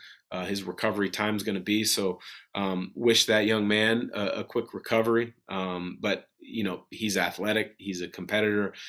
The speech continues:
Uh, he, he really is aggressive attacking the rim, and, and if, if he can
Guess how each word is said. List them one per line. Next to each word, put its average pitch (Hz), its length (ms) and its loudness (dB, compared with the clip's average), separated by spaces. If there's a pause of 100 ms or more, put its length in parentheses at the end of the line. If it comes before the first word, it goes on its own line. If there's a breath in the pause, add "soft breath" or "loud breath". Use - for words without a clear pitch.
(280 loud breath)
Uh, 87 220 -4
he, 90 540 -6
he 90 340 -10 (180)
really 104 240 0
is 87 100 0
aggressive 95 580 -2
attacking 95 440 -2
the 92 80 -4
rim, 101 280 -2
and, 92 240 -4
and 92 220 -8 (560)
if, - 300 -8
if - 140 -14
he 117 160 -4
can 104 340 0